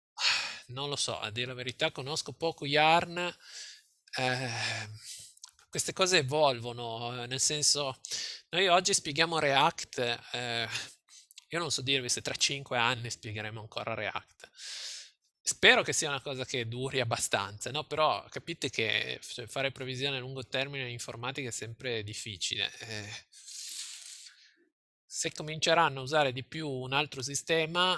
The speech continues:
eh, bisognerà adotta-, adattarsi e passare all'altro sistema.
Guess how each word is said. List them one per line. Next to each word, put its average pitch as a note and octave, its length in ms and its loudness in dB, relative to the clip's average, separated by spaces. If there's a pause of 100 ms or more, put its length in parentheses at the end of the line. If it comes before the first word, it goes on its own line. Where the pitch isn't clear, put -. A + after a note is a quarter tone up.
(120)
eh, A#2 840 -4 (280)
bisognerà B2+ 720 2
adotta-, B2 420 -2 (140)
adattarsi B2 880 2
e G2+ 500 0
passare A2+ 360 0
all'altro G#2 280 -6
sistema. - 420 -4